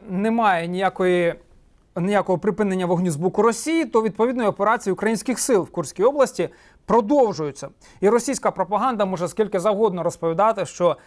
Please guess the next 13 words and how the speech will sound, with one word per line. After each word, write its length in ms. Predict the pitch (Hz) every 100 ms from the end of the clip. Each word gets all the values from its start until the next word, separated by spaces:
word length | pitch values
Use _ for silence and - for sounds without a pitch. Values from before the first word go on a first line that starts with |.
| _ -
територія 500 | 208 220 269 254 196
біля 320 | 156 190 165
того 260 | - 196 190
ж 160 | -
Тьоткіна 480 | 254 247 - 165 156
під 240 | - 165
їхнім 300 | 190 185 175
контролем, 580 | 165 196 190 311 277 220
але 180 | 175 220
насправді 500 | 214 - 220 214 185
це 240 | - 208 190 - _
не 240 | - 208 262
так. 360 | - 127 -